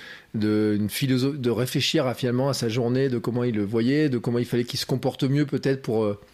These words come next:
pour mieux vivre les, euh, le moment, parce que, euh, on est dans des moments où il y a des révoltes, il y a des guerres, il y a des, enfin, c'est pas des, <laughs> c'est des moments qui sont assez tourmentés, et cetera, en plus, donc, euh, peut-être qu'il avait aussi besoin d'avoir une vision de vie plus, euh,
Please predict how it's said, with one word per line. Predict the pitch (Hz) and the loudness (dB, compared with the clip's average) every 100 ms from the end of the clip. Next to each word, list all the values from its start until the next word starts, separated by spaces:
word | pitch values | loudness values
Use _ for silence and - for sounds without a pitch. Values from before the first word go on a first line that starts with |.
| - - | -20 -8
pour | 139 | 0
mieux | 131 147 | 2 2
vivre | 143 165 151 127 | 2 0 2 4
les, | 113 107 | 4 4
euh, | 104 101 | 4 2
le | 104 | 2
moment, | 120 185 | 2 2
parce | 147 127 | 0 -2
que, | 120 - - - - - | -4 -6 -14 -20 -20 -8
euh, | 117 107 110 110 107 110 110 104 104 104 107 107 110 113 117 | -2 0 2 2 2 0 0 0 0 0 -2 -2 -4 -4 -4
on | 123 127 | -2 0
est | |
dans | 127 127 | 2 2
des | 131 | 2
moments | 131 135 143 | 2 2 2
où | 147 | 2
il | |
y | |
a | 120 | 2
des | 110 | 2
révoltes, | 123 123 139 143 123 | 0 2 2 2 0
il | |
y | |
a | 101 | 0
des | 107 | 0
guerres, | 127 131 131 | 2 2 2
il | |
y | |
a | 110 104 104 | 2 0 0
des, | 104 | -2
enfin, | - 110 | -4 -6
c'est | - | -4
pas | 117 | 0
des, | 123 | 0
<laughs> | 104 - | 0 -6
c'est | - 120 | -4 -2
des | |
moments | 120 127 | 0 0
qui | 127 | -2
sont | 113 | -4
assez | 107 113 113 | -4 -2 -2
tourmentés, | 110 104 110 - | 0 -2 -2 -4
et | 113 | -4
cetera, | 113 113 101 | -4 -4 -4
en | |
plus, | 127 269 208 | -2 0 0
donc, | 127 - | 0 0
euh, | 113 - - - - | -4 -4 -16 -20 -6
peut-être | 147 143 | -4 -2
qu'il | 120 | 0
avait | 113 | 2
aussi | 117 113 151 131 | 2 0 0 0
besoin | 117 101 113 123 156 | 0 -2 -2 2 2
d'avoir | 156 120 | 2 2
une | |
vision | 123 135 135 | 2 2 2
de | 135 | 2
vie | 147 | 0
plus, | 147 143 123 | 0 0 2
euh, | 110 | 2